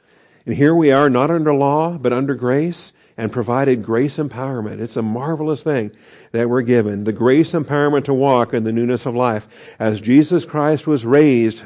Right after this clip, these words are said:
to the glory of the Father, see, that, that requires the risen, victorious, glorious Savior seated at the Father's right hand. And, uh, so, of course, Old Testament saints didn't have this. Old Testament saints didn't have an advocate before the Father,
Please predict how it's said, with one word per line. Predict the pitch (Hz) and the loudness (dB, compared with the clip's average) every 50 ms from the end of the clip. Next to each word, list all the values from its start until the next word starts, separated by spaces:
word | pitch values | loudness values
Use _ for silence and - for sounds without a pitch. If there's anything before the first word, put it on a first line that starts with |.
| - - - | -20 -20 -12
to | 110 | -8
the | 101 104 | -8 -4
glory | 101 110 120 135 147 151 151 | -2 0 0 2 2 0 0
of | 156 151 | -2 -2
the | 165 | -4
Father, | 143 - 156 156 175 175 160 - - - _ - | -6 -4 -4 -4 -4 -4 -6 -10 -12 -18 _ -10
see, | - 120 104 101 98 90 _ _ _ _ - - - - | -8 -6 -6 -6 -6 -10 _ _ _ _ -20 -20 -16 -8
that, | - 113 151 170 - 101 | -4 -2 -2 -2 0 0
that | 120 160 165 165 | 2 2 2 2
requires | 185 175 - - 113 113 123 139 143 135 | 0 -2 -2 -2 0 0 2 0 0 0
the | - 127 117 117 107 | 2 2 2 2 2
risen, | 101 104 104 117 127 123 123 107 120 120 143 165 160 | -2 -2 2 4 6 6 6 4 0 -2 -2 -2 -2
victorious, | 131 160 156 - - - 123 113 107 107 110 123 139 135 - | -4 -4 -6 -6 -6 -2 0 0 0 0 0 -2 -2 -4 -6
glorious | 117 101 120 113 113 113 117 123 139 151 143 - | -8 -6 -2 0 2 2 2 0 0 -2 -4 -4
Savior | - 156 165 175 170 135 117 101 107 | -6 -4 -2 -2 -4 -4 -4 -8 -8
seated | - - - 127 131 143 151 151 | -10 -8 -6 -4 -2 -2 -2 -4
at | 143 | -6
the | 147 143 | -6 -6
Father's | - 151 147 156 151 160 151 139 | -6 -6 -6 -6 -6 -8 -8 -8
right | 156 156 156 151 | -8 -8 -8 -8
hand. | 131 156 - 165 147 123 - _ _ _ _ _ _ _ _ _ _ - | -8 -10 -12 -14 -16 -20 -20 _ _ _ _ _ _ _ _ _ _ -6
And, | 120 117 123 127 123 127 120 | -2 0 0 0 0 0 0
uh, | 135 123 123 127 135 135 135 131 131 - | 2 2 4 2 2 0 -2 -4 -8 -6
so, | - 151 139 | -2 0 0
of | 143 143 | 0 -2
course, | - 160 180 185 156 131 - - _ _ - | -4 -6 -4 -4 -4 -6 -8 -12 _ _ -6
Old | - - 131 131 - | 0 2 2 2 2
Testament | - 131 120 101 - - 113 110 104 - | 0 -2 -4 -4 -4 -4 -4 -4 -4 -4
saints | - 120 110 107 107 98 - | -4 -4 -4 -4 -4 -6 -6
didn't | 113 107 95 101 | -6 -6 -4 -6
have | 104 98 104 101 101 95 95 | -8 -8 -6 -6 -6 -6 -8
this. | 101 101 101 - - - - - - | -12 -16 -16 -18 -20 -20 -20 -12 -4
Old | - 127 131 131 113 | 0 2 2 2 2
Testament | - 156 143 120 - - 131 123 117 | 2 2 2 2 0 -2 -6 -6 -6
saints | - - 135 131 127 120 95 | -6 -4 -2 -2 -2 -2 0
didn't | 117 127 127 123 120 110 | 4 4 4 4 2 -2
have | 131 123 113 | -2 -2 0
an | 123 131 | -2 -2
advocate | 113 117 127 127 117 104 107 - 127 120 - | -4 -4 -4 -4 -4 -6 -6 -4 -4 -4 -4
before | 120 117 - 127 117 110 | -4 -6 -4 -2 -4 -2
the | 107 101 | -4 -4
Father, | - - 113 110 110 107 107 107 | -4 -4 -2 -2 -2 -2 -4 -6